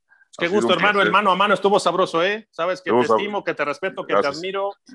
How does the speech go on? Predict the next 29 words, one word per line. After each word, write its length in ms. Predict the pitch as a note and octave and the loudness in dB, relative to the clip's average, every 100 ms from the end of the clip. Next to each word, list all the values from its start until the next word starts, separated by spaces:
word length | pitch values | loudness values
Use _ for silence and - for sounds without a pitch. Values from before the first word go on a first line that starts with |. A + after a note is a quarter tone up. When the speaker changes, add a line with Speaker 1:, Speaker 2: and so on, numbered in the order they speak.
| E2 | -4
Speaker 2:
Igual, 300 | F2+ G#2+ A2 | 2 4 4
Speaker 1:
Y 40 | |
Speaker 2:
hermano. 260 | G2+ G#2 G2 | 2 0 0
Speaker 1:
que 380 | C3+ B2+ B2+ B2+ | 0 0 0 0
vamos 240 | D#3 D#3+ | -2 -4
por 120 | C#3+ | -4
la 100 | C3+ | -4
décima. 420 | C#3 C3+ G#2+ G2 - - _ _ _ _ | -4 -8 -14 -16 -16 -20 _ _ _ _
Speaker 2:
Sí, 80 | G2 | -4
señor, 500 | - A2 A#2 A2+ F#2 | 0 2 4 4 2
sí, 160 | A2 | -4
señor. 460 | A2 A2 A2 A2+ A2 | -4 -4 -2 0 0
Yo 100 | A2 | 0
voy 120 | B2 A#2+ | 0 0
por 140 | A#2+ | -2
un 100 | A#2+ | -4
whisky, 320 | A#2+ B2 - | -4 -6 -8
entonces. 720 | G#2+ F#2+ A#2+ A2+ G2+ D#2+ - - | -12 -4 -4 -4 -10 -14 -14 -6
<laughs> 300 | C#3+ C#3 - | -2 0 0
Speaker 1:
Salud. 600 | C3 B2 C#3+ F3 F#3+ E3+ G#3 - A2 D3+ G#2+ D3+ D3+ - - _ - - - | 2 4 6 6 6 2 -4 -10 -8 -6 -4 -4 -4 -8 -10 _ -20 -20 -12
Speaker 2:
Cuídense, 560 | - G#3 A#3+ F#3 A#3 A3+ | 0 2 2 2 2 2
Beto 220 | G#3+ A3+ | 2 2
Valdés, 300 | G#3+ A3 A3 | 2 2 0
Álvaro 240 | G#3+ G#3+ G3+ | 0 0 2
Morales, 300 | G#3+ A3 G3+ | 4 4 2
nosotros 300 | F3+ G#3+ F#3 | -4 -6 -8
fuimos 220 | G#3 G3 | -4 -2
los 120 | F3 | 0
jefes 400 | D#3 D#3+ G#3 D#3+ | -2 0 0 -2